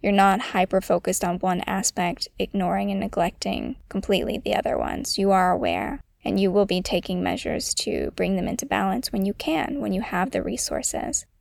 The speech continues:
And so how does that look like in motion?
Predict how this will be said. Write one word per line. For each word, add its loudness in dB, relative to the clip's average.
And 6
so 10
how 2
does 8
that 4
look 4
like 0
in 0
motion? 2